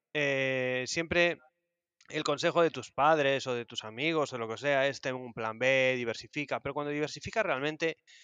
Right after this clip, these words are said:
lo que estás haciendo es debilitar cada una de tus apuestas.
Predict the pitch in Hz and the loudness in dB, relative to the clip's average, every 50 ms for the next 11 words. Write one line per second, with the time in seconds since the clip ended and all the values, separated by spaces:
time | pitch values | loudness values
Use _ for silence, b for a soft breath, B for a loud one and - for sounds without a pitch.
0 | B B B B _ 139 135 - 135 - 180 160 180 170 - 160 160 165 170 165 | B B B B _ -8 -8 -6 -4 -4 -4 -2 -2 -2 -2 -2 -2 -2 -2 0
1 | 143 147 131 120 120 113 113 113 - - 151 135 110 101 - - - 120 117 120 | 0 0 0 0 0 -2 -4 -6 0 2 4 4 4 4 0 -4 -4 -4 -4 -2
2 | 120 120 117 120 113 - 113 - 113 - - 135 120 107 - - 104 101 - - | -4 -4 -4 -4 -6 -6 -10 -12 -12 -6 -2 -2 -2 -2 -4 -10 -10 -10 -10 -10
3 | - | -12